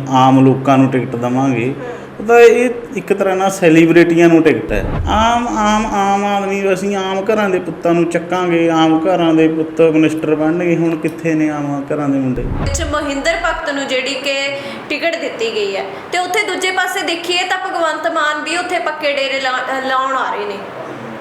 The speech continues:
Speaker 2: ਇਹ, ਇਸ ਚੀਜ਼ ਨੂੰ ਤੁਸੀਂ ਕਿਵੇਂ ਦੇਖ ਰਹੇ ਹੋ? ਲੱਗਦਾ ਹੈ ਫਿਰ ਜੇ ਮੁੱਖ ਮੰਤਰੀ ਭਗਵੰਤ ਮਾਨ ਜਲੰਧਰ 'ਚ ਰਹਿੰਦੇ ਨੇ ਤਾਂ ਮਹਿੰਦਰ ਭਗਤ ਬਾਜੀ ਮਾਰ ਕੇ ਜਾਣਗੇ?
Speaker 1: ਜੇ ਐਵੇਂ ਹੀ ਉਹ ਦੋ ਹਜ਼ਾਰ ਬਾਈ ਤੋਂ ਜਿਵੇਂ ਲੋਕਾਂ ਨੇ ਚੁਣਿਆ ਸੀ, ਜੇ ਐਵੇਂ ਕੰਮ ਕਰਦੇ ਰਹਿੰਦੇ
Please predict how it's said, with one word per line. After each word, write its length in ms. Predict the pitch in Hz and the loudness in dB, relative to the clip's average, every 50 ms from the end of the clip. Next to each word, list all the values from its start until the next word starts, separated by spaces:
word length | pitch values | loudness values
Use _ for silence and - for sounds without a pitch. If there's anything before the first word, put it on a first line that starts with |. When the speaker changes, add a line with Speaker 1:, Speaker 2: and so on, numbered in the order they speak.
| - - - - - | -14 -14 -14 -10 -8
Speaker 2:
ਇਹ, 180 | 277 320 339 | -6 -4 -4
ਇਸ 160 | 381 392 - 381 | -4 -4 -4 -4
ਚੀਜ਼ 180 | 370 349 339 | -4 -4 -2
ਨੂੰ 100 | 370 381 370 | -4 -4 -4
ਤੁਸੀਂ 240 | 349 330 339 381 359 | -4 -4 -2 -2 -4
ਕਿਵੇਂ 240 | 349 359 302 294 262 | -2 -4 -4 -4 -4
ਦੇਖ 200 | 247 254 262 269 | -4 -4 -2 -2
ਰਹੇ 100 | 269 285 | -2 -4
ਹੋ? 60 | 302 | -2
ਲੱਗਦਾ 380 | 302 277 254 254 - - 330 349 | -2 -2 -2 -2 -2 -2 -2 -2
ਹੈ 40 | 349 | -2
ਫਿਰ 360 | 349 349 320 311 320 311 320 | -2 -2 -2 -2 -2 -2 -2
ਜੇ 140 | 320 302 294 | -2 -2 -2
ਮੁੱਖ 260 | 294 285 - - 277 | -4 -6 -8 -6 -6
ਮੰਤਰੀ 260 | 277 277 277 311 311 | -4 -4 -4 -6 -6
ਭਗਵੰਤ 460 | 285 311 285 247 247 254 254 254 262 | -4 -4 -4 -2 -2 -2 -2 -4 -4
ਮਾਨ 200 | 269 262 269 269 247 | -4 -4 -4 -4 -4
ਜਲੰਧਰ 340 | 254 254 254 254 262 294 | -4 -4 -4 -4 -4 -4
'ਚ 120 | 285 294 320 | -6 -6 -6
ਰਹਿੰਦੇ 380 | 269 254 247 240 247 277 277 | -6 -6 -6 -4 -4 -4 -4
ਨੇ 220 | 277 277 277 285 277 277 | -2 -2 -4 -4 -4 -4
ਤਾਂ 100 | 302 277 | -4 -4
ਮਹਿੰਦਰ 540 | 277 254 247 254 247 240 240 240 247 269 277 - 269 | -4 -4 -6 -4 -4 -4 -4 -4 -4 -4 -4 -4 -4
ਭਗਤ 380 | 247 226 240 247 240 294 254 | -4 -4 -4 -6 -6 -6 -4
ਬਾਜੀ 280 | 240 208 208 208 233 226 | -4 -4 -4 -4 -6 -6
ਮਾਰ 200 | 233 220 226 220 226 | -4 -4 -4 -4 -6
ਕੇ 60 | 226 | -8
ਜਾਣਗੇ? 380 | 220 220 220 208 214 220 226 240 - - - - - - | -8 -6 -6 -6 -6 -8 -6 -6 -6 -6 -4 -4 -2 0
Speaker 1:
ਜੇ 220 | - 131 156 151 151 | 2 2 2 2 2
ਐਵੇਂ 360 | 151 139 135 135 135 143 147 | 2 2 4 4 4 4 4
ਹੀ 80 | 147 143 | 4 4
ਉਹ 160 | 139 151 156 | 4 2 2
ਦੋ 160 | 143 143 139 | 4 4 4
ਹਜ਼ਾਰ 280 | 135 135 131 139 139 139 | 4 4 4 4 4 2
ਬਾਈ 300 | 131 127 123 123 123 123 | 4 4 4 4 4 2
ਤੋਂ 180 | 120 131 131 127 | 2 0 0 0
ਜਿਵੇਂ 280 | 123 123 123 127 127 | 0 0 2 2 2
ਲੋਕਾਂ 280 | 127 120 113 - 123 123 | 2 2 0 0 0 0
ਨੇ 100 | 127 123 | 0 0
ਚੁਣਿਆ 420 | 113 123 117 113 117 123 120 117 | 0 -2 -4 -4 -2 -2 -4 -4
ਸੀ, 160 | 113 123 135 | -2 -2 -2
ਜੇ 220 | 143 143 160 160 - | 0 0 0 0 0
ਐਵੇਂ 360 | 135 123 123 123 127 131 131 127 - - - - - | 0 0 0 2 2 2 2 0 -2 -6 -12 -8 -2
ਕੰਮ 260 | - 123 120 120 123 117 | 0 2 2 2 2 2
ਕਰਦੇ 360 | 120 120 120 117 117 123 120 | 2 2 2 4 2 2 2
ਰਹਿੰਦੇ 480 | 120 120 123 131 135 131 143 160 175 | 2 2 2 2 4 4 4 2 0